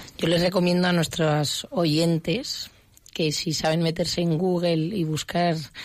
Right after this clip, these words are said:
o sea, tienen un cuadro súper bonito que se llama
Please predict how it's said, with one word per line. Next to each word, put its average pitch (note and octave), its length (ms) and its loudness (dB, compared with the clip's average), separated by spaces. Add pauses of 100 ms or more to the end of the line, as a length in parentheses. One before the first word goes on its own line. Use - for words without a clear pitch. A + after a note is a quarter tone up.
(840)
o - 80 -2
sea, D#3 220 2
tienen F3+ 340 0
un F#3+ 320 2
cuadro F3+ 400 -2
súper E3 320 -6
bonito E3+ 400 -4
que D#3+ 60 -8
se D#3+ 80 -6
llama E3 340 -2